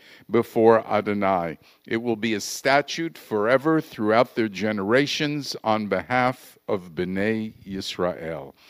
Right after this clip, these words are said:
So why do we still do this? Because it says it will be a statute for how long? Forever. So I guess forever means,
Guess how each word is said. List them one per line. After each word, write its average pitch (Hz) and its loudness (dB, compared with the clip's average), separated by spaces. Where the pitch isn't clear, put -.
So - 2
why 117 6
do 156 2
we 143 -4
still 131 -2
do 127 -4
this? 185 -2
Because 120 0
it 143 -2
says 131 2
it 135 -2
will 143 0
be 143 -2
a 135 2
statute 127 -2
for 127 0
how 127 4
long? 165 4
Forever. 117 0
So 101 -6
I 95 -8
guess 107 -4
forever 104 -2
means, 123 -10